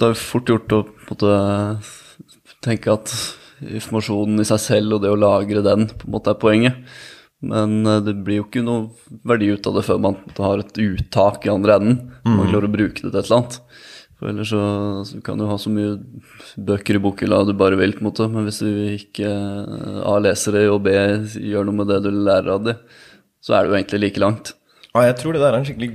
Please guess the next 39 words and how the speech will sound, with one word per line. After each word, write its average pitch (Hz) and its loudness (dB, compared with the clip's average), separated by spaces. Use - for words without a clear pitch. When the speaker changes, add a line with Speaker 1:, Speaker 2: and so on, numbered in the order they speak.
Speaker 2:
god 95 -4
inngang 82 -6
til - -8
hva 82 -2
vi 82 -8
skal 90 -6
gjøre 82 -6
med 80 -10
kunnskap, - -10
liksom, 123 -8
da. - -2
Og 107 4
jeg 107 2
merker 101 -2
jo 87 -2
at 101 -2
jeg 120 6
er 92 2
litt 90 -6
sånn 92 -6
svar 82 -2
skyldig 87 -4
når 90 -2
jeg 90 -8
ser 85 -6
liksom 87 -10
på 92 -8
bokhylla 90 -8
bak 82 -8
her, 98 0
ikke 110 -2
sant? 101 -2
For 98 -4
det 95 -4
står 90 -4
metervis 80 -6
med 90 -6
bøker, 95 -2
og 92 2